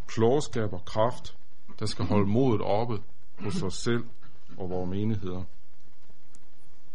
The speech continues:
Nej, det herlige det er, at det er Gud selv,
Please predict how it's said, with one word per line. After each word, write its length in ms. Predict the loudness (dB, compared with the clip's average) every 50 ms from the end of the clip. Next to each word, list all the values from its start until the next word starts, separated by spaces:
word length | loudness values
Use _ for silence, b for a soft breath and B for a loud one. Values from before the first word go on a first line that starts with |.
| -2 -2
Nej, 260 | 0 0 0 0 -2 -2 -2 -2 -2
det 100 | -2 -2 -2
herlige 300 | 0 0 0 0 0 0
det 180 | 0 0 0 2
er, 200 | 2 2 0 0 0 b b b b b b b b b b b b
at 140 | -2 -2 0
det 80 | 0 0
er 40 |
Gud 260 | 2 2 2 2 2 2
selv, 340 | 2 2 2 2 2 0